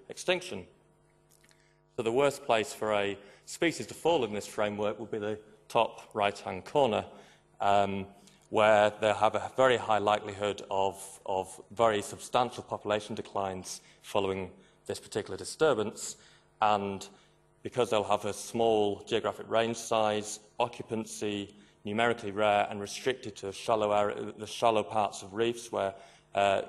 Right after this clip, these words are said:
coral bleaching and many other disturbances are most severe, uh,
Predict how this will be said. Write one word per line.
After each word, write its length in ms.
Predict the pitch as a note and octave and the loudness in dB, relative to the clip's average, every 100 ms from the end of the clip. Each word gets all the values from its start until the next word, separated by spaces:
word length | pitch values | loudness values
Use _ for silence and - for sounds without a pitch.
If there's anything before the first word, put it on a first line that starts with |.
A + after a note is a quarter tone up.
| - | -8
coral 200 | - A2 | -2 -2
bleaching 400 | G2 G#2+ G#2+ - | 0 -4 -4 -8
and 100 | G2 | -6
many 160 | G#2 G#2 | -4 -2
other 140 | G#2+ | -2
disturbances 580 | G#2 - G#2+ G2+ G2+ F#2+ | -4 -6 -6 -6 -8 -8
are 60 | G2 | -6
most 560 | G#2 G2 - - - | -4 -6 -12 -16 -14
severe, 420 | - G2+ C#3 G#2+ A2 - - _ _ - | -8 0 2 2 -2 -18 -20 _ _ -2
uh, 220 | G#2+ G#2+ | 0 0